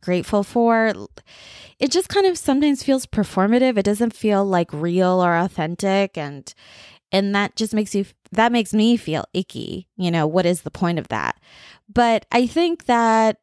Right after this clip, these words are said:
you know, maybe at first it'll be performative, and then, you know, maybe it can become,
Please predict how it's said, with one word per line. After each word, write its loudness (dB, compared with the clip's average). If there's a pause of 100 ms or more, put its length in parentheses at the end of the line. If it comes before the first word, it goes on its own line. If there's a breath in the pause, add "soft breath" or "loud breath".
(140)
you 0
know, 2
maybe 2
at -2
first 0
it'll 0
be -2
performative, 0
and 0
then, 0 (540 soft breath)
you 0
know, 2
maybe 0
it -2
can 0
become, 0